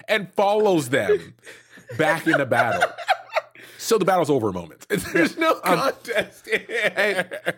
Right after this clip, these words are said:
Speaker 2: and, like, you know, for the sake of this episode, we covered it in the, in our champ episode
Speaker 1: Yeah.
Speaker 2: for him,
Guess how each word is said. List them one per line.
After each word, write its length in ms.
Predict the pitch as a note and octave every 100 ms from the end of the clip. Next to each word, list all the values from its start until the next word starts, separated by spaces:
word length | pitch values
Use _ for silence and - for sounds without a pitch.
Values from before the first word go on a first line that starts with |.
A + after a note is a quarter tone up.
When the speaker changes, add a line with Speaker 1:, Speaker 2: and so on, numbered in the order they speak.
| -
Speaker 2:
and, 480 | A#3+ B3 G#3+ F#3 F3+
like, 280 | E3 D3+
you 80 | F3+
know, 200 | E3 C#3+ C#3 - -
for 140 | F3
the 120 | D#3 D#3
sake 340 | - F3+ D#3+
of 240 | D#3+ A#2 B2
this 240 | F3 -
episode, 460 | D#3+ C#3+ C3 C#3+ B2
we 120 | C3
covered 340 | D#3 E3+ D#3+ D3+
it 180 | C#3
in 140 | - C3+
the, 340 | B2+ B2 B2 -
in 120 | C3+
our 100 | B2+ A#2+
champ 300 | - C#3 D3
episode 500 | D3 D#3 C3+ D#3+ D#3
Speaker 1:
Yeah. 40 |
Speaker 2:
for 200 | - E3
him, 240 | E3 E3